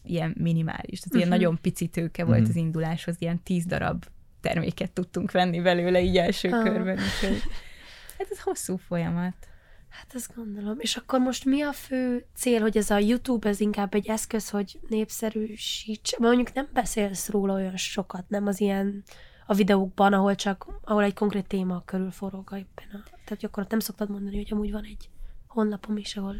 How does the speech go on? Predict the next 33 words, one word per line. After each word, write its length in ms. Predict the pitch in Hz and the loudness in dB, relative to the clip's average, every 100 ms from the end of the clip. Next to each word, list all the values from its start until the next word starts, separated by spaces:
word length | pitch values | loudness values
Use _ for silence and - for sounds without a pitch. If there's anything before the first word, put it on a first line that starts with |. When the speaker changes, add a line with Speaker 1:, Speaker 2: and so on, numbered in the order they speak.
| - | -8
Speaker 2:
ilyet 180 | 190 - | -10 -8
lehet, 160 | 214 220 | -10 -6
meg 120 | 208 | -6
olyat 220 | 208 196 | -6 -8
lehet 220 | 220 202 | -16 -10
venni, 240 | 202 190 190 | -10 -6 -6
nem? 200 | 214 254 - | -6 -8 -4
Vagy 100 | 262 | 2
Speaker 1:
Nem, 300 | 277 196 190 | 4 4 2
nem 200 | 233 220 | 0 -2
szokta. 300 | 175 180 - | -2 -4 -2
Ez, 60 | 196 | 0
hogy 140 | 233 | 4
az 140 | 269 240 | 4 4
az 80 | |
érdekes, 420 | 208 214 220 240 - | 2 0 0 -4 -4
hogy 100 | 208 | -2
ez 80 | 202 | 0
már 140 | 208 | 0
az 120 | 202 | 0
elején 440 | 220 185 165 165 170 | 0 0 0 -2 -2
jött, 320 | 165 165 - | -2 -4 -6
hogy 200 | 165 170 - - - - | -8 -8 -12 -20 -10 -2
ú, 120 | 226 | 0
hát 140 | 196 | 0
csak 200 | - 190 | -4 -6
azért 300 | 185 185 185 | -4 -4 -6
csinálod 440 | - 202 196 196 190 | -6 -6 -4 -4 -6
ezt, 180 | 180 - | -8 -6
hogy 120 | 190 | -4
népszerűsítsd 720 | 180 175 - 185 180 185 180 | -4 -4 -4 -4 -4 -4 -2
a 60 | 175 | -2
webshopodat. 680 | 180 - 170 - 160 190 | -4 -6 -8 -8 -6 -8